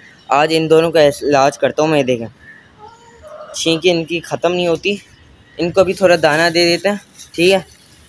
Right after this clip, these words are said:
दाना भी इसलिए लाया था मैं, थोड़ा दाना देने के बाद इनको है ना बंद कर देते हैं, क्योंकि अभी सर्दी भी बहुत हो रही है।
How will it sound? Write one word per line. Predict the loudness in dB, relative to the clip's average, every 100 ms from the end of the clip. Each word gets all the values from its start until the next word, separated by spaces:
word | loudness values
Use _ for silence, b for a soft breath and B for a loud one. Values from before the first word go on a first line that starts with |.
| _ -6
दाना | 0 2 2
भी | 0
इसलिए | -4 -2 0
लाया | 2 2 2
था | 0 0
मैं, | -2 -8 _ _ -20 -20 -20 -20 -20 _ _ -8 0
थोड़ा | 0
दाना | 2 2 2 2
देने | 2 2 0
के | 0
बाद | 2 2
इनको | -2 0 2
है | 2
ना | 2
बंद | 0 0
कर | -2
देते | -2 -6 -10
हैं, | -8
क्योंकि | -4
अभी | -2 -2
सर्दी | -6 -4 -4 -2
भी | -4 0
बहुत | 2 2 0
हो | -4
रही | -6
है। | -10